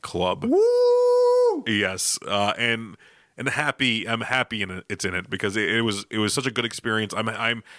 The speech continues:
Speaker 1: happy for this franchise that they're putting out a good product.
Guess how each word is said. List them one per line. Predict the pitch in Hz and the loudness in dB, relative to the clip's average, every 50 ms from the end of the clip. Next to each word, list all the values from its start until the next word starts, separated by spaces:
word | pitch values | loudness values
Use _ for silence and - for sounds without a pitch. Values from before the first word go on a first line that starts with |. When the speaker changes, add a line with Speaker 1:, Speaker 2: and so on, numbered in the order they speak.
| - - - | -20 -8 -4
Speaker 1:
happy | - 120 120 101 - 120 | -2 -2 0 0 0 -2
for | 104 - 117 107 107 | 0 0 0 2 2
this | 98 95 - | 2 0 -2
franchise | - - - 123 123 123 127 123 - - 127 120 120 120 120 120 123 120 107 - - - - _ _ _ - | -2 -2 0 0 2 2 0 -2 0 0 2 2 4 4 2 2 2 0 -2 -6 -10 -14 -20 _ _ _ -8
that | 95 113 107 107 98 98 95 104 | -4 -2 -2 0 -2 -4 -4 -2
they're | 113 117 113 | 0 0 0
putting | - 117 117 110 110 | 0 0 -2 0 0
out | 110 104 98 | 0 0 -2
a | 101 | -2
good | 90 107 101 - | -2 -4 -4 -2
product. | - - 98 95 90 95 95 - - | -2 -2 -2 -2 -4 -4 -6 -8 -10